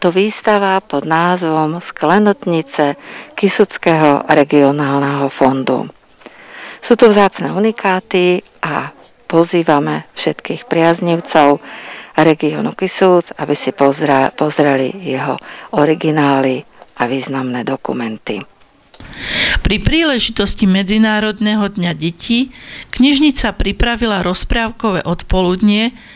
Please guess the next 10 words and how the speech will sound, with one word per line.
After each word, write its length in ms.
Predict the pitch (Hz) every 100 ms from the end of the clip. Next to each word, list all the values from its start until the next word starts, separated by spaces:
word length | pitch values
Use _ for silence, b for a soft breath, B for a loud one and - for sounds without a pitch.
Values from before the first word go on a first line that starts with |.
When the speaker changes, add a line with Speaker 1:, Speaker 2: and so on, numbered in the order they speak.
| B B
Speaker 2:
a 80 | 196 175
zážitkové 800 | 185 180 214 233 - 269 247 208
čítanie 640 | - 190 190 202 196 185
málo 400 | 165 190 220 247
známych 480 | - 196 190 202 196
rozprávok. 800 | 180 175 - 170 170 170 - - B B B B B B B -
Peťka 320 | 190 - 208
deťom 400 | 208 214 220 190
čítala 480 | - 196 202 220 175
rozprávky, 880 | 170 - - 202 202 202 - 226